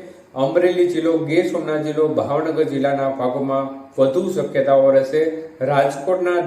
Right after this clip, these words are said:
દક્ષિણ પર પૂર્વ ભાગો છે એ ભાગોમાં વધુ શક્યતાઓ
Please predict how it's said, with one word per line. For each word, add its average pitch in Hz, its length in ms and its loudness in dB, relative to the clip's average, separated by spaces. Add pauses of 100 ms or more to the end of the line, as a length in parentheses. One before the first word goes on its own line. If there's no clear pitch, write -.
દક્ષિણ 143 480 0
પર 147 160 2 (400)
પૂર્વ 165 200 -4 (160)
ભાગો 143 220 0 (120)
છે 151 100 0 (340)
એ 160 200 0
ભાગોમાં 147 460 0
વધુ 135 180 -2
શક્યતાઓ 131 500 0